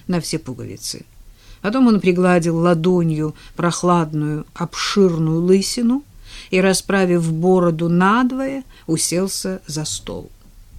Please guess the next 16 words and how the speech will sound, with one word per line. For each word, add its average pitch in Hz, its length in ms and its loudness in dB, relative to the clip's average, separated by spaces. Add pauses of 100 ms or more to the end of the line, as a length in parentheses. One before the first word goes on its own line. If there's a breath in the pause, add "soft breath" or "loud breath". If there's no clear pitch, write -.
(460 loud breath)
Фенечка 262 480 2
Икатова 208 500 -2
принесла 185 480 -2
ему 180 120 0
не 175 140 0
только 180 340 -2
чай, 190 400 -2
но 180 180 0
и 170 160 -2
самые 240 560 0
свежие 202 680 0 (120)
сахалинские 160 760 -4
сплетни. - 640 -12 (720 loud breath)
Вчерась - 720 -2 (500 loud breath)
из - 180 -2
Корсаковска 160 840 -4